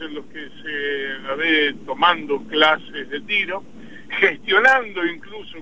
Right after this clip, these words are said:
clases de tiro para una amiga, se, mm, se la ve participando en varias de las actividades de Revolución Federal,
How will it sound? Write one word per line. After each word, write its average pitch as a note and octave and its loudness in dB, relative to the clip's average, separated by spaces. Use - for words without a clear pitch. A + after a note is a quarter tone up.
clases D#3+ -2
de D3 -6
tiro E3+ -8
para B2+ -2
una D#3 -8
amiga, F#3 0
se, D3 6
mm, C3+ -10
se D3+ 2
la C#3+ 6
ve E3+ 8
participando D#3+ 2
en D3 -4
varias E3 4
de C#3+ -4
las C#3 -4
actividades D3+ 0
de D3+ 2
Revolución D3 0
Federal, G#3+ 6